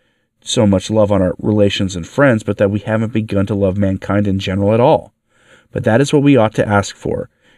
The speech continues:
and hope for as a result of trying to imitate our Lord.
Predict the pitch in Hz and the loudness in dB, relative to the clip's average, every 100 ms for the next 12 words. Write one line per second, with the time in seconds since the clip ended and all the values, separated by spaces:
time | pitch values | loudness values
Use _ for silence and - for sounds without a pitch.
0 | _ 101 101 147 143 - 95 - - 110 | _ -6 0 0 0 -2 -2 -2 -2 0
1 | 117 110 131 - - - 110 107 101 98 | 0 2 2 0 -4 0 0 0 -2 -2
2 | - 95 92 95 98 87 | -2 -2 0 0 0 -2